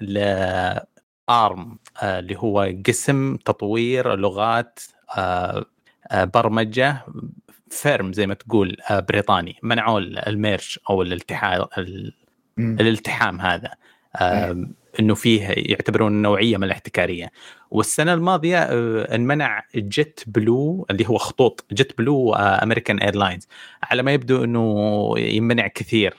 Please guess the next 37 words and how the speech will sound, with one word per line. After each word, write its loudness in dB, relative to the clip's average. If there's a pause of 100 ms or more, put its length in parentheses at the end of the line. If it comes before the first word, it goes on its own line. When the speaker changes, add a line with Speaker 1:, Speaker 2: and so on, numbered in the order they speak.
(160)
Speaker 1:
كل -2
سنة. -2 (280)
Speaker 2:
إيه، 2
لأن 4
Speaker 1:
آه. 4
Speaker 2:
ترى 2
نفيديا 2
اللي، 0
اللي 0
كانت -2
بتستحوذ -2
عليها، 2
ترى -2
هو 2
كان 0
حرفيا 0
هذا 2
هو 2
اللي 2
يوزع 2
الكل -2
Speaker 1:
آه. 0
Speaker 2:
جوالات 2
العالم. 0 (300)
Speaker 1:
لغة 2
برمجة، 2
آه. 2
Speaker 2:
إيه، 4
الجوالات 2
العالم 2
كلها. -2
Speaker 1:
مم. -6
Speaker 2:
فهذا، 0
هذا 2
احتكار -2
عيني -2
عينك. -6